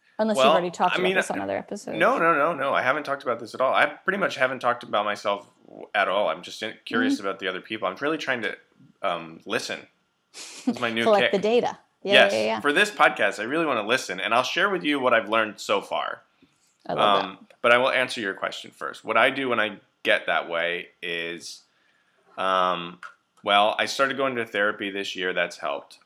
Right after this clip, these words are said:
Speaker 2: because I needed to recognize the patterns I was ca-, catching myself in. Um, and I usually need to just find something to get excited about in some way. Um,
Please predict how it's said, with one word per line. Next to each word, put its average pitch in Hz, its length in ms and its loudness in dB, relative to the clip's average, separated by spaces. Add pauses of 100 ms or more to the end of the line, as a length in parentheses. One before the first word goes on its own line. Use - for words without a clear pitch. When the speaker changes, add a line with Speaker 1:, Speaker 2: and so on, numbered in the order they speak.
(100)
Speaker 2:
because 95 320 -8
I 101 80 -2
needed 101 280 -6
to 107 100 -12
recognize 98 680 -4
the 92 120 -12
patterns 95 520 -2
I 82 100 -2
was 82 400 -12 (360)
ca-, - 240 -12
catching 104 320 -6
myself - 440 -12
in. - 220 -16 (840)
Um, 95 500 -2 (840)
and 104 560 0 (560)
I 104 340 -2 (240)
usually 151 800 -4
need 120 260 -6
to 131 140 -10
just 113 320 -10
find 104 320 -2
something 101 460 -8
to 95 100 -12
get 90 240 -6
excited 95 580 -8
about 62 440 -10 (200)
in 90 120 -14
some 98 500 -8 (480)
way. 90 540 -6 (600)
Um, 87 580 -4